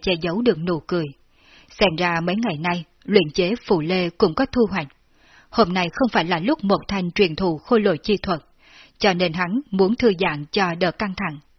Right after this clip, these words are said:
Dù sao chỉ có thư giãn mới có thể khôi phục thể xác và tinh thần. Diện tích Mộc Sạo Động cũng không kém so với huyết diệm cung. Hàng Lập từ từ đi đến một mảnh hoa viên trước tỉnh thất.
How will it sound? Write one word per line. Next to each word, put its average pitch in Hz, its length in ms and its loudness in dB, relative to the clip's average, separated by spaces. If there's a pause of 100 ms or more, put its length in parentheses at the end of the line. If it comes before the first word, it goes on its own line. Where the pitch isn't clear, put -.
(480)
Dù 196 200 6 (120)
sao 185 180 -2
chỉ 185 160 4
có 277 140 0
thư 240 240 2
giãn 156 260 -4 (280)
mới 202 160 4
có 311 140 2
thể 254 120 2 (100)
khôi 226 140 4
phục - 280 -2
thể 214 140 0 (160)
xác 277 260 -8
và 190 120 2
tinh 175 280 -2
thần. 170 180 -4 (800)
Diện 190 200 4
tích 302 240 -2
Mộc 202 220 2
Sạo 165 280 0
Động 165 240 -2 (340)
cũng 180 160 6
không 185 240 0
kém 185 200 -2
so 220 240 0
với 185 140 -2
huyết 294 200 0
diệm 175 200 0
cung. 180 260 -4 (560)
Hàng 190 220 0
Lập 190 160 2
từ 185 140 2
từ 170 320 -2
đi 185 160 2
đến 180 220 -2
một 262 160 -2
mảnh 180 200 -2
hoa 180 200 -4
viên 175 240 0
trước 302 240 -2
tỉnh 165 180 0
thất. 277 200 -6